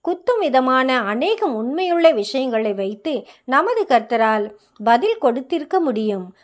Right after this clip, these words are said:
அவரது பொறுமைக்கான ரகசியமானது பிலாத்துவினிடத்திலான அவரது வார்த்தைகளில் வெளிப்படுத்தப்பட்டுள்ளது. "பரத்திலிருந்து உமக்கு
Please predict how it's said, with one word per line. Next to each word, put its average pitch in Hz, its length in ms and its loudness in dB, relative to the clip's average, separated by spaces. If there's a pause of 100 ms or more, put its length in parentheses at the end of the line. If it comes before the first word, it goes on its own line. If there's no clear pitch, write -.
அவரது 320 420 4
பொறுமைக்கான 311 800 2
ரகசியமானது 214 920 -4 (340)
பிலாத்துவினிடத்திலான 311 1400 2 (100)
அவரது 247 400 0
வார்த்தைகளில் 240 800 0
வெளிப்படுத்தப்பட்டுள்ளது. 214 1200 -2 (560)
"பரத்திலிருந்து 320 800 4 (100)
உமக்கு 247 440 -8